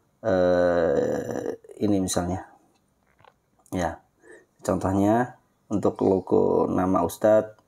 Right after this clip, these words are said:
eh, nama kitab, babnya,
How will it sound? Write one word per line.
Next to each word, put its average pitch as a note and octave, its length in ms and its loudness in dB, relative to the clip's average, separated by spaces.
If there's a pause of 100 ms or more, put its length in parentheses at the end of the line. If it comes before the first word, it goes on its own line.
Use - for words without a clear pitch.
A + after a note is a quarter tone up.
(720)
eh, G2+ 200 0
nama F#2+ 240 0
kitab, G#2+ 680 2 (960)
babnya, A2 720 0